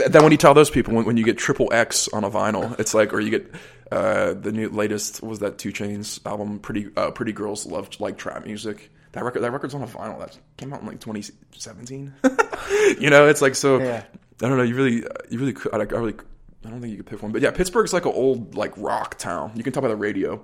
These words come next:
Speaker 2: Everything
Speaker 1: Mm-hmm.
Speaker 2: they play on the radio either sucks or is from sixty years ago. It's like, I was in the car with my dad the other day going to, um, we were going to see my grandma, and he put on D V E, like, the Pittsburgh radio. So it's like Yinzer's
Speaker 1: Mm-hmm.
Speaker 2: D V E in the morning. And, uh,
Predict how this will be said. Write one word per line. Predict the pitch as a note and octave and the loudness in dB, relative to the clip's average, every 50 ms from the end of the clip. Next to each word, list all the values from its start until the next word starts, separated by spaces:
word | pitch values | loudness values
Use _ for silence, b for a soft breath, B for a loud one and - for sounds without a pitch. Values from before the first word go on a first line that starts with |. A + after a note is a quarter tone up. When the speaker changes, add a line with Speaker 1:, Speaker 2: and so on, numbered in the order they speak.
| _ _ - | _ _ -8
Speaker 2:
Everything | A#2+ A2 A#2+ C3 | -4 0 2 2
Speaker 1:
Mm-hmm. | B2+ | 2
Speaker 2:
they | B2+ A#2+ | 2 0
play | - C3+ B2 | 0 0 0
on | A#2 | 0
the | A2+ G#2 | 0 0
radio | A2 A2 G#2+ A2 A2 G#2+ | 0 0 2 2 2 2
either | G#2+ - - | 0 -2 -4
sucks | - - - - G#2+ G#2+ - - - | -6 -6 -2 -2 -2 -2 -2 -4 -8
or | F#2+ F#2+ | -6 -6
is | G2 - | -8 -8
from | - F2+ G2 - - | -10 -10 -10 -10 -10
sixty | - - F#2+ - - D#2 | -10 -10 -10 -12 -12 -12
years | D#2+ B1+ - - | -12 -12 -12 -14
ago. | - - - - A2 - B B B B B B B B B B B | -14 -14 -12 -14 -14 -16 B B B B B B B B B B B
It's | - - - | -10 -6 -4
like, | A2+ G2+ | 0 2
I | A2+ | 2
was | B2 A#2+ B2+ | 2 0 0
in | C3 | -2
the | C3 A2+ | -4 -2
car | - B2+ | -2 -2
with | A2 A#2 | -2 -2
my | G#2+ G#2+ | -4 -6
dad | G#2+ G#2+ G#2+ G2 G2 | -4 -4 -4 -4 -4
the | G#2+ | -4
other | G2+ G#2 G2+ | -4 -4 -4
day | G2 F2+ F#2 | -6 -6 -6
going | G2+ F#2 F#2 F2+ G2 | -8 -8 -8 -8 -8
to, | F#2+ F#2+ G2 F#2+ | -8 -8 -8 -8
um, | F2+ D2+ D2+ C#2+ - - b b b b b b _ _ - - _ - | -8 -10 -10 -12 -14 -18 b b b b b b _ _ -20 -18 _ -12
we | - G#2+ | -12 -10
were | G2+ G#2 G2 | -8 -10 -10
going | - G#2+ A2 G#2+ | -10 -8 -8 -8
to | G#2+ - | -8 -10
see | - | -12
my | C#2 | -12
grandma, | - - - D#2+ D2 C#2+ F2 C2+ C2+ E2+ | -14 -12 -12 -12 -10 -10 -10 -10 -10 -10
and | - G#2+ | -10 -12
he | G#2+ A2+ | -12 -14
put | - - G#2 | -12 -12 -10
on | G2+ G2+ | -10 -10
D | - F#2 G#2 | -10 -10 -12
V | G#2 G#2 G#2 - - G2+ G2+ | -10 -12 -12 -12 -12 -14 -12
E, | G#2+ | -14
like, | - - - | -14 -14 -16
the | - | -18
Pittsburgh | - - A2 - - - - - | -16 -16 -16 -12 -10 -10 -10 -8
radio. | B1+ C2+ C#2+ - C#2+ B1+ | -8 -12 -10 -10 -10 -10
So | - - - | -10 -10 -12
it's | - - | -10 -12
like | F2 - | -12 -10
Yinzer's | A#2 A#2 A2 A2+ A2 G#2+ A2 A2 G#2+ - B B B B | -10 -10 -10 -8 -8 -8 -8 -10 -10 -14 B B B B
Speaker 1:
Mm-hmm. | E3 B B2 | -12 B -6
Speaker 2:
D | A2+ A#2 A#2 | -4 -4 -2
V | A2+ A#2+ A#2+ A#2 A#2 A#2+ | -2 0 0 0 0 0
E | B2 | 0
in | B2 | -2
the | B2+ | -2
morning. | C3 B2 A2+ A2 G#2+ F#2+ F#2+ - - - - B B B B B B B B | -2 -2 -2 -2 -4 -6 -12 -14 -18 -18 -20 B B B B B B B B
And, | - G#2+ A2 G#2+ G#2 | -4 -2 -2 0 2
uh, | G#2 G2+ G2+ G2+ G2+ G2 G2 G2 F#2 E2+ - | 2 2 2 2 2 2 2 0 -2 -4 -6